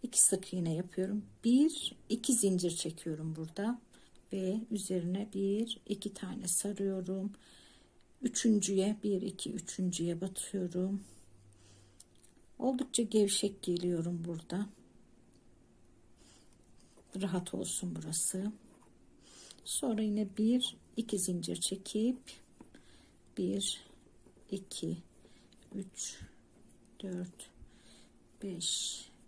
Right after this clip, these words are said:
altı, yedi tane sık iğnemi yapıyorum. Şu başlangıçta yaptığım gibi. Daha sonra yine aynı yere batıyorum ve sıkıştırıyorum. Bir zincirimi çekiyorum.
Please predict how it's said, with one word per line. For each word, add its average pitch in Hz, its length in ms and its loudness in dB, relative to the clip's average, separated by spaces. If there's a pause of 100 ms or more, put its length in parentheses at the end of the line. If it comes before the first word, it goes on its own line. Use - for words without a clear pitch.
(300)
altı, 180 760 -6 (540)
yedi 220 220 6
tane 185 320 0
sık - 300 6
iğnemi 160 340 0
yapıyorum. 160 400 -6
Şu 165 200 -4
başlangıçta 165 800 0
yaptığım 160 640 -2
gibi. 175 280 -4 (1700)
Daha 226 200 4
sonra 202 680 0 (200)
yine 196 280 2
aynı 185 380 0
yere 165 280 -2
batıyorum 202 760 0
ve 208 300 -2 (380)
sıkıştırıyorum. - 1080 -2
Bir 220 120 4
zincirimi 208 680 2
çekiyorum. 226 960 2